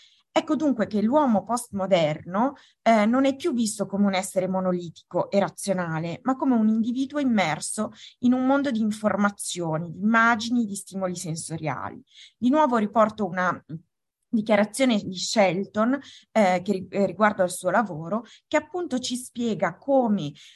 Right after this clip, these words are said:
ehm, e ci aiuta a comprendere come questo, in questo contesto l'arte diventi un f-, un terreno fertile per l'esplorazione di tematiche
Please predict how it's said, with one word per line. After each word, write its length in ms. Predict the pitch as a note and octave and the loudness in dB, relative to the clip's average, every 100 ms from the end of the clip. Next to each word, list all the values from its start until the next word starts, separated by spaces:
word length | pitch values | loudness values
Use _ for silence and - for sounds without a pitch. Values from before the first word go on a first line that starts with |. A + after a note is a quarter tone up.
| _ | _
ehm, 840 | G#3 F#3 F#3+ F#3 E3+ G#2 F#2+ D2+ | 2 2 0 -8 -10 -10 -14 -14
e 140 | - G#3 | -8 -6
ci 80 | A3+ | -4
aiuta 280 | A#3 C4+ | -2 0
a 40 | A3 | 0
comprendere 520 | A3+ A#3 C#4 A#3+ G3 | 0 2 4 4 0
come 240 | F#3+ F#3+ | -6 -8
questo, 320 | G3 A#3+ - E3+ | -4 -6 -6 -4
in 140 | G#3 | 0
questo 300 | C#4 C#4+ G#3+ | 0 -2 -4
contesto 520 | G3+ A3+ G#3+ C4 - | -2 0 0 -2 -2
l'arte 320 | G3+ G#3 - | 0 0 -2
diventi 440 | F#3 F#3+ A3 A3 G#3 | -8 -4 -2 -2 -4
un 100 | F#3+ | -6
f-, 140 | - - | -6 -2
un 220 | G3+ F#3+ | -2 0
terreno 340 | G3+ G3+ G3+ | -2 0 0
fertile 640 | G3 G#3+ G3 E3 - E3+ D#3+ | 4 6 6 4 -6 -6 -6
per 140 | F#3+ | -6
l'esplorazione 760 | F3+ F3 - G3 G3 G3+ C4+ C4+ | -8 -10 0 2 2 0 0 2
di 120 | G#3+ | 0
tematiche 640 | G#3 G3 F#3+ F#3+ - A#3+ | -2 -2 -2 -2 -8 -8